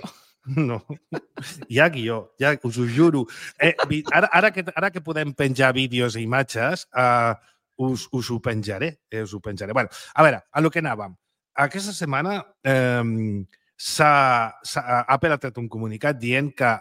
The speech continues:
la integració d'Apple Intelligence en Siri es retardava, possiblement fins l'any que ve,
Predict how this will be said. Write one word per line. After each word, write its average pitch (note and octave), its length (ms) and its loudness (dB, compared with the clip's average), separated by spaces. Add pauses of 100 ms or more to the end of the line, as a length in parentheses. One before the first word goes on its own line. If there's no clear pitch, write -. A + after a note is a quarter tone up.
la A#2+ 280 0
integració A#2+ 880 -2
d'Apple A#2+ 360 0
Intelligence A2 600 -8
en G#2+ 120 -6
Siri D3+ 280 -6
es - 560 -4
retardava, G#2+ 600 -4 (840)
possiblement C3 500 0
fins A#2 220 -6
l'any G2+ 240 -4
que F#2+ 80 -12
ve, E2+ 140 -16